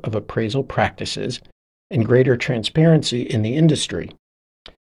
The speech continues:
Outside of a few lawsuits and national analyses by Fannie Mae and Freddie Mac, government-sponsored mortgage finance firms, G S Es, that enhance the supply of home loans, systematically quantifying the extent of bias in Philadelphia neighborhoods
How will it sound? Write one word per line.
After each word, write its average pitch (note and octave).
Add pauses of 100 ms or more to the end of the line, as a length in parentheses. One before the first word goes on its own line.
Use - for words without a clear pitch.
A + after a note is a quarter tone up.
(280)
Outside G#3+
of F3+
a D#3+
few F3+
lawsuits A#2+
and B2+
national C#3
analyses G#2+
by G#2
Fannie A#2+
Mae A#2
and G#2
Freddie G2
Mac, G2+ (500)
government-sponsored B2+
mortgage A2+
finance D#3
firms, A2 (280)
G G#2+
S F#2
Es, A#2 (180)
that A#2
enhance B2
the B2
supply G2+
of A2+
home G#2
loans, A#2 (480)
systematically E3+
quantifying D3+
the A#2+
extent F3+
of A#2
bias A2+
in A#2+
Philadelphia B2
neighborhoods A#2